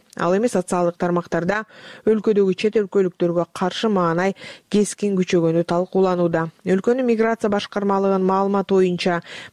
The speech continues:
мыйзамсыз жүргөн үчүн кармалган чет өлкөлүктөрдүн саны жыл сайын өсүүдө. Эки миң бешинчи жылы элүү жети миң мигрант мыйзамсыз жүргөн үчүн кармалса,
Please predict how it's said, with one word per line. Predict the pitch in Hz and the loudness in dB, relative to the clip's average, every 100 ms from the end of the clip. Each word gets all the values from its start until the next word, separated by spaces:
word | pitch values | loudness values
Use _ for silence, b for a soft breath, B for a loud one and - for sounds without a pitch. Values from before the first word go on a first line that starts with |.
| 185 | 2
мыйзамсыз | 196 196 190 196 180 | 2 2 -2 -2 0
жүргөн | 185 185 180 180 | 2 2 2 0
үчүн | 190 175 | 0 0
кармалган | 185 175 170 170 175 | 0 0 0 0 -2
чет | 202 190 | 0 0
өлкөлүктөрдүн | 175 180 175 - 170 170 | 0 0 0 2 0 0
саны | 175 185 208 | -2 0 0
жыл | 180 175 | 2 2
сайын | 175 165 175 180 | 0 -2 0 0
өсүүдө. | - 185 170 156 - B B B | 0 0 0 -2 -8 B B B
Эки | 202 202 240 | -2 0 0
миң | 262 262 | 0 2
бешинчи | 220 233 240 226 214 | 2 2 -2 -2 0
жылы | 185 175 160 156 - 190 | 2 4 2 -4 -4 0
элүү | 196 202 | 2 2
жети | 196 196 226 | 2 0 0
миң | 208 196 185 | 0 0 0
мигрант | 185 185 175 170 | 2 2 0 -2
мыйзамсыз | 175 190 190 185 185 175 | 0 2 2 0 -2 0
жүргөн | 185 180 180 175 | 2 2 2 0
үчүн | 185 175 | -2 -2
кармалса, | 190 214 226 - 240 | 0 0 0 0 -2